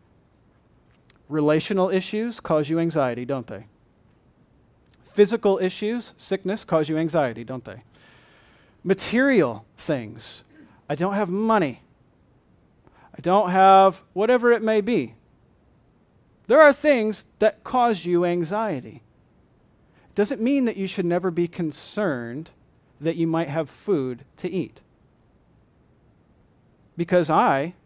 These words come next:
am to provide for my household in obedience to the Lord, right?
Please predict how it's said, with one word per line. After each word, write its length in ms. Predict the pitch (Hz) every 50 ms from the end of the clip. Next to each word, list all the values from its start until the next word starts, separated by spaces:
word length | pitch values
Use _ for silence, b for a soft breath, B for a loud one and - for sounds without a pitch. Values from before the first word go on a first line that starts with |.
| _ _ _ -
am 160 | 160 170 165 165
to 160 | - - 175
provide 560 | - - - 170 147 185 214 214 180 170 -
for 100 | - 170
my 160 | 165 170 175
household 520 | 160 185 214 233 - - 285 123 123 127 147
in 80 | 139
obedience 520 | 143 139 131 156 165 139 135 135 123 - -
to 80 | 147
the 60 | 135
Lord, 300 | 135 147 147 123 113 - _ _ _ _ _ _ _ _ _ _ _
right? 200 | 139 151 190